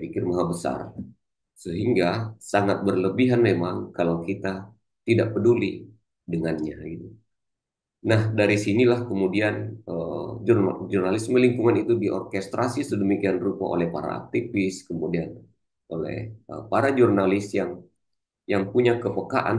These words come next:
terhadap lingkungan sejak dasar, artinya, eh,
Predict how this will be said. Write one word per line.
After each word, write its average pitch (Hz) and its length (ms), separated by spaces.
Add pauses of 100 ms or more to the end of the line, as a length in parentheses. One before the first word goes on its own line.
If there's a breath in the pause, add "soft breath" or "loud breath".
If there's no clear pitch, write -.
terhadap 92 480
lingkungan 98 560
sejak 95 300
dasar, 98 340 (160)
artinya, 87 480 (320)
eh, 80 440